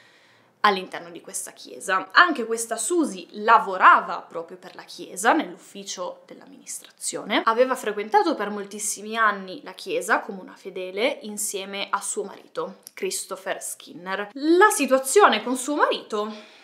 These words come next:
ha fatto alzare un sopracciglio a moltissime persone. Christopher e Susie si erano conosciuti in riabilitazione. Christopher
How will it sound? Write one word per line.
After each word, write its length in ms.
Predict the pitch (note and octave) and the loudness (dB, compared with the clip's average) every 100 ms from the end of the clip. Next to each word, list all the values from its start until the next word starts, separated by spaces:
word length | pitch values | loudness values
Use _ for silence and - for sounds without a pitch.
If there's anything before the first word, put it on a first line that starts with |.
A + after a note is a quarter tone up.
| - _ _ _ _ C4 - | -20 _ _ _ _ -16 4
ha 120 | - F#3+ | 4 6
fatto 720 | F3+ F#3 - G3+ F#3 - _ _ _ _ _ _ _ _ | 2 -2 -6 -4 -4 -6 _ _ _ _ _ _ _ _
alzare 340 | G#3 G3+ A3 | -2 0 0
un 80 | G3+ | -2
sopracciglio 480 | - G3+ - - F3 | -8 -12 -12 -8 -10
a 40 | |
moltissime 460 | F3 F3+ - - E3+ | -10 -14 -14 -14 -16
persone. 720 | E3+ - - - E3 F#3 G3 | -18 -12 -12 -12 -12 -10 -8
Christopher 480 | C4+ G4 - A3 B3+ | 4 4 4 -2 -2
e 60 | |
Susie 480 | E4+ - A3 A3 B3 | -4 -6 -8 -8 -8
si 200 | - - | -8 -2
erano 280 | C4+ G3+ G3+ | 0 0 -6
conosciuti 920 | G3+ A#3 C#4+ - - - - G#3+ A3 - - - _ | -8 -8 -8 -8 -12 -14 -14 -12 -12 -14 -20 -20 _
in 180 | - C#4+ | 0 0
riabilitazione. 1200 | C#4+ B3 G#3 F#3+ F#3+ E3 - - E3+ - F#3+ G3 | 4 2 2 -2 -8 -14 -10 -10 -6 -8 -6 -10
Christopher 720 | G3 C4 B3+ - C#4 C4+ C4 | -8 -6 -6 -6 -6 -2 0